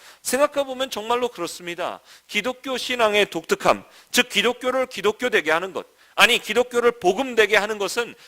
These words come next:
바로 은혜라고 할 수가 있는 것입니다. 그렇다면 그 은혜라는 것이 무엇일까요? 먼저 사전적인 의미를 살펴보면 이렇습니다. 표준 국어 대사전에서 살펴보면 고맙게, 고맙게 베풀어주는 신세나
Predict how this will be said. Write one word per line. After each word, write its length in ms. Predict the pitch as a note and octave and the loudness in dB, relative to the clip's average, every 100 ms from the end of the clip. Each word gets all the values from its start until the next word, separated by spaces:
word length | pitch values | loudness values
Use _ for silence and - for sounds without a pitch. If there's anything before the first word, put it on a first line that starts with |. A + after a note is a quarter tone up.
| _ | _
바로 380 | - A#3 A3 A#2 - G3 | 4 6 4 2 -4 2
은혜라고 680 | A3 A#3+ C4 A#3 G3 G#3 E3 | 6 10 10 10 8 6 6
할 140 | F3 | 2
수가 440 | - D#3 E3 C3+ | 0 4 6 6
있는 240 | A#2+ D#3+ F3 | 4 2 4
것입니다. 500 | B2+ - A#2+ F#2 G2 _ _ _ _ - | 4 2 -6 -12 -18 _ _ _ _ -2
그렇다면 460 | C4+ C#4 C#4 D4 | -2 0 -2 -4
그 120 | - C4 F3 | -4 -2 -2
은혜라는 480 | G3+ C#4 D#4 B3 A#3+ | 0 4 4 4 0
것이 220 | A3 B3+ | -4 -4
무엇일까요? 800 | G#3 C3 B2 A#2+ - D3 C#3 G2+ _ _ _ | -6 -6 -6 -10 -8 -8 -8 -14 _ _ _
먼저 320 | B2+ E3 F#3 | 0 0 0
사전적인 680 | G#3 A3+ A#3 B3+ A#3 G#3+ G#3+ | -6 -4 0 0 0 -4 -2
의미를 400 | E3 D3+ D#3 E3+ | -4 -4 -6 -6
살펴보면 540 | F#3 F#3 F#3 C#3+ D#3+ E3+ | -6 -8 -8 -8 -4 -2
이렇습니다. 560 | A#2+ G#2+ A#2+ A2 F2 - _ _ _ _ _ - - _ | 0 -2 -4 -6 -8 -12 _ _ _ _ _ -20 -20 _
표준 380 | E3 D#3+ D#3+ A#2+ - - | -6 0 0 0 -10 -16
국어 300 | - D3 D3 | -6 2 2
대사전에서 680 | D#3+ D#3 E3 D3+ C#3+ C#3+ D3 | 4 2 2 2 0 0 -4
살펴보면 640 | E3 D#3+ D#3+ D3 F3+ A#3 - - _ | -6 -2 -2 4 6 4 2 -20 _
고맙게, 800 | - D#3+ F#3 F#3+ G3 F#3+ F#3+ F#3+ | 2 2 4 4 4 2 0 0
고맙게 580 | - E3 F#3+ G3+ G3+ G3+ | 0 2 4 2 2 -2
베풀어주는 600 | F3 E3 - F3+ E3 F3 | 0 -4 -4 -6 -6 -6
신세나 720 | F3 - A3 G#3 G3 F3 G3 | -6 -6 -8 -4 -2 2 2